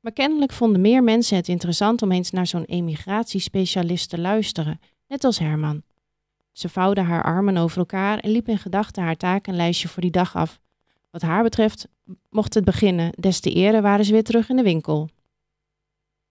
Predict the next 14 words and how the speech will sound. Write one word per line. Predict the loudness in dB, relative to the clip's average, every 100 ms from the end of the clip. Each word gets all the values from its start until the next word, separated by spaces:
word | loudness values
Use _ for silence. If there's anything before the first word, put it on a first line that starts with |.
| _ _ _ _ _
"Welkom, | -2 0 0 2 0 2
beste | 0 2 2
mensen," | 4 4 2 0 _ -4
zei | 2 4
de |
man | 4 4 2 4
die | 2
ze | 4
eerder | 4 4 4
in | 4
de | 4
winkel | 2 2 2
had | 2 0
gezien, | -2 0 -2